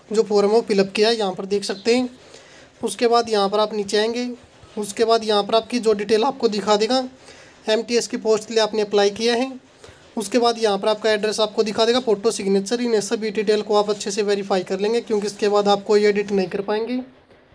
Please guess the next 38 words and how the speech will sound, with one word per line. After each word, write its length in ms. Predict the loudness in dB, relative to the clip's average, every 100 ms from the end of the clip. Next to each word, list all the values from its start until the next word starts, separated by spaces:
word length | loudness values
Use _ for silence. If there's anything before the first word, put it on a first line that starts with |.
| _ -14 -8
इसलिए 280 | -4 -2 -2
सभी 280 | 0 0 2
डिटेल 260 | 2 2
को 80 | 2
अच्छे 180 | 2 2
से 120 | 2
वेरीफाई 380 | 2 0 0 0
कर 160 | 2
लेना 200 | 2 4
है। 120 | 2 0
उसके 260 | -4 -4
बाद 180 | -2 -2
आई 120 | -2
एग्री 260 | -2 -2 -2
पर 140 | -2
क्लिक 320 | -2 -2 -2
करेंगे, 280 | -2 -2 -2 -8 -16 -20 -20 -20 -6
फाइनल 280 | -2 0 0
सबमिशन 520 | -2 0 0 0 0
ऑफ 340 | 2 2 0 -2
एप्लीकेशन 920 | -4 -6 -14 -20 -6 2 2 4 0
पर 140 | 2
आप 160 | 2 2
क्लिक 240 | 2 2
करेंगे। 360 | 2 0 -2 -6 -12 -8
जैसे 300 | -4 -2 0
इस 80 | 0
पर 120 | 0
आप 140 | 0 0
क्लिक 220 | -4 0
करेंगे, 320 | 0 2 2
यस 120 | 0
के 100 | -2
ऑप्शन 260 | -4 -4 -4
पर 120 | -4
क्लिक 300 | -2 -2 -2
करना 220 | -2 0
है। 360 | 0 -2 -10